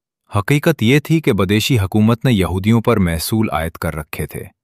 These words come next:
वो यहूदियों के लिए मुसलसल अजाब बन चुके थे। ये जिज़िये उन्हें तवातुर से याद दिलाते रहते थे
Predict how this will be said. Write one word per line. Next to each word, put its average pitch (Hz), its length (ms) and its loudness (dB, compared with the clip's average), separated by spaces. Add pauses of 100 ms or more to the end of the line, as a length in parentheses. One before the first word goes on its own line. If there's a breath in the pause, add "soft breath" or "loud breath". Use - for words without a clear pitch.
(680)
वो 101 120 2
यहूदियों 107 460 2
के 120 100 0
लिए 113 160 2
मुसलसल 117 760 0
अजाब 90 340 -2
बन 78 240 -6
चुके - 260 -8
थे। - 240 -14 (1120)
ये 113 160 2
जिज़िये 107 480 0
उन्हें 120 340 4
तवातुर 92 520 -2
से 120 140 0
याद 82 220 0
दिलाते 80 400 -6
रहते 80 300 -6
थे 76 240 -10